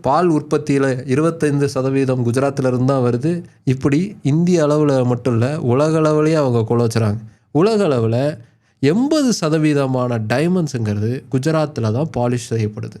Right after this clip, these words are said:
இப்படி குஜராத்ல பல பணக்காரர்கள் இருக்காங்க, பல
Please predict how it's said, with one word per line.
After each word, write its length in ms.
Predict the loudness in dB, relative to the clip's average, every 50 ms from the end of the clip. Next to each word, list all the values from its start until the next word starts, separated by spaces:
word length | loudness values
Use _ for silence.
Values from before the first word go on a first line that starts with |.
| -20 -20 _ _
இப்படி 120 | 0 2 2
குஜராத்ல 560 | 4 2 4 2 2 0 0 0 0 0 -2 -2
பல 220 | 0 0 2 0
பணக்காரர்கள் 720 | 0 0 0 0 0 -2 -2 -2 -2 0 -2 -2 -4 -4 -6 -6
இருக்காங்க, 520 | -6 -8 -6 -4 -4 -2 -2 -2 -4 -6
பல 180 | -4 -4 -4 -4